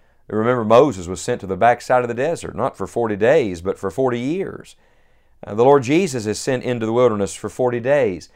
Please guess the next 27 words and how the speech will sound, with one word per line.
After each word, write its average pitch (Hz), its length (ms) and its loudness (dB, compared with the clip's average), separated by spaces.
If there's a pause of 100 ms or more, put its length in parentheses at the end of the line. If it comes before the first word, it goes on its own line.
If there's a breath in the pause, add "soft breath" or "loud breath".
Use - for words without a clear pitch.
(240 soft breath)
Uh, 107 80 -4
Paul 147 600 4
is 104 120 -4
sent 147 220 -2
into 127 160 -4
the 110 80 -4
desert 139 480 0
of 123 100 -2
Arabia 120 800 -2 (340 soft breath)
before 127 260 2
he 123 40 4
begins 123 440 -2
his 143 200 -6
ministry. 95 400 -6
There's 90 160 -10
something 214 460 -8
here 135 480 -2 (260 soft breath)
about 113 300 -2
going 175 340 2
through 165 140 -6
the 156 80 -6
desert, 117 400 2
about 98 320 -4
going 156 400 0
through 147 140 -8
the 135 100 -8
wilderness. 107 760 -8